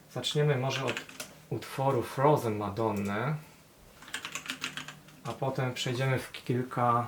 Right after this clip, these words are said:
takich kawałków, które, na których ja testuję przeważnie słuchawki.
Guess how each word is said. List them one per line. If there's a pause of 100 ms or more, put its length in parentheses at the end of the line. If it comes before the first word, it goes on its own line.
takich
kawałków,
które,
na
których
ja
testuję
przeważnie
słuchawki.